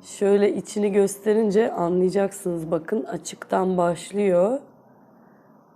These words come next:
Sanki böyle burasını ayrıca örmüşüm gibi oldu.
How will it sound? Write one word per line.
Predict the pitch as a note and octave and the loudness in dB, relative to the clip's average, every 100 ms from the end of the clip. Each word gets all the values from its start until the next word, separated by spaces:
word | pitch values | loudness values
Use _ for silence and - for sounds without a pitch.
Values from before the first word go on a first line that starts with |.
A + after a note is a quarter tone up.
| _ | _
Sanki | - - F3+ F3+ A3 | -12 0 2 2 2
böyle | G3 G3 F#3+ | 2 4 2
burasını | G3 F#3+ F#3 G#3+ A3 A#3+ | 2 2 2 2 0 2
ayrıca | F3 F3+ F3+ F#3 | 4 4 2 0
örmüşüm | F3 F3 F3 F#3 - E3+ E3 | 2 0 -2 -4 -4 -4 -4
gibi | E3 | -4
oldu. | E3 E3 D#3+ D#3+ B3+ | -2 -2 -2 4 4